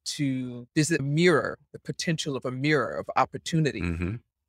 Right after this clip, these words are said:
Speaker 1: So when he referenced Doctor King quite a bit, so that's referential.
Speaker 2: Mm-hmm.
Speaker 1: Now we have something similar nearby,
Speaker 2: Mm-hmm.
Speaker 1: something close that I,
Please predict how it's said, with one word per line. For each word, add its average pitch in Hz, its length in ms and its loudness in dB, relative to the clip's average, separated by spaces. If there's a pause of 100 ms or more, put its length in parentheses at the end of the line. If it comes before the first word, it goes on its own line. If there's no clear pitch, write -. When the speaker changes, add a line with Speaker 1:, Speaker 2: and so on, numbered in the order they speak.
(120)
Speaker 1:
So 139 200 2
when 135 200 0
he 156 240 -2
referenced 151 460 -2
Doctor 139 280 0
King 233 340 2
quite 139 300 -2
a 123 60 0
bit, 175 400 4
so - 180 -4
that's 151 240 2
referential. 160 680 0
Speaker 2:
Mm-hmm. 156 220 -6
Speaker 1:
Now 160 120 4
we 165 160 -2
have 151 200 0 (340)
something 156 520 -2
similar 131 680 0
nearby, 139 800 2
Speaker 2:
Mm-hmm. 85 280 -2 (480)
Speaker 1:
something 147 420 -2
close - 600 0 (440)
that 120 320 4
I, 104 140 -2